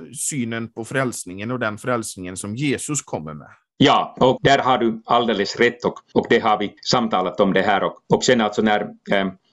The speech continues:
Speaker 2: Hugo Odeberg hade denna Erevna, eh, studieföreningen och han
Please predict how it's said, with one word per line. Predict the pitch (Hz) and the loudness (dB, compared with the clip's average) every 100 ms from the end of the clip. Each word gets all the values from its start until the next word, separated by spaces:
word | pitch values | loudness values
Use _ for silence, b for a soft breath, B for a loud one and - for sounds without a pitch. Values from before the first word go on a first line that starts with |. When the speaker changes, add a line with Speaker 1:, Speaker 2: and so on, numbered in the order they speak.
| _ _ | _ _
Speaker 2:
Hugo | - 127 117 | 2 6 6
Odeberg | 123 113 101 95 | 6 4 4 0
hade | 90 110 98 90 | 2 0 0 -4
denna | - 98 95 92 - | 0 0 0 -2 -2
Erevna, | 117 113 120 117 92 85 - B B B - | 2 4 4 2 -2 -4 -6 B B B -4
eh, | 180 80 - 202 226 226 | 0 0 -2 -4 -2 -2
studieföreningen | - - 110 92 85 95 92 90 82 76 73 76 - | 0 2 4 4 2 2 2 2 0 -2 -2 -2 -2
och | - 95 | 0 0
han | - 92 | 0 -2